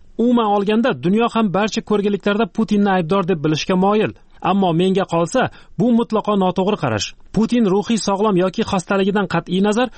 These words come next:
u aytayotgan gaplar mafkura ifodasidir. Uning so'zlari Federal xavfsizlik xizmatining aksar xodimlariga, uning ofitserlar tarkibiga xos mafkuraning bir qismidir. Shu bois ham Putin ularga suyanadi. Lekin ular Putindan yuz o'girishsa, yaxshi chora bo'lar edi.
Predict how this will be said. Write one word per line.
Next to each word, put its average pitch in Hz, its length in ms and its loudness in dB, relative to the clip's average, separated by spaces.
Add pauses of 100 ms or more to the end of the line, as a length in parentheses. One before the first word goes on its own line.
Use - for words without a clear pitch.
(200)
u - 20 0 (100)
aytayotgan 214 500 0
gaplar 208 260 0 (100)
mafkura 180 460 0
ifodasidir. 170 520 -2 (280)
Uning 202 240 2
so'zlari 185 420 0
Federal 190 300 -2
xavfsizlik 190 360 -2
xizmatining 202 420 0 (120)
aksar 196 320 -4
xodimlariga, 180 580 0 (320)
uning 220 240 0
ofitserlar 190 580 -2
tarkibiga 185 480 0
xos 208 160 -2 (100)
mafkuraning 170 560 0
bir 180 160 -2
qismidir. 165 380 -2 (320)
Shu 180 100 0 (120)
bois 156 260 0
ham 233 200 0
Putin 226 300 0
ularga 170 340 0
suyanadi. 113 360 0 (380)
Lekin 233 260 0
ular 247 240 0
Putindan 226 480 0
yuz 220 200 0
o'girishsa, 214 380 -2 (120)
yaxshi 185 300 -2
chora 202 260 0
bo'lar 214 280 2
edi. 117 120 -4